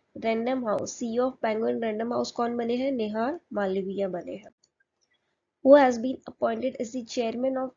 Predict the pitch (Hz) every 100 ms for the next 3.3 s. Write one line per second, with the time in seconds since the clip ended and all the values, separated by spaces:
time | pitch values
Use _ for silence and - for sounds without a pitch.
0 | - 226 226 - 240 254 - 220 185 190
1 | - 254 277 - _ _ 196 220 208 247
2 | 220 220 214 - 262 262 233 214 233 226
3 | 233 220 254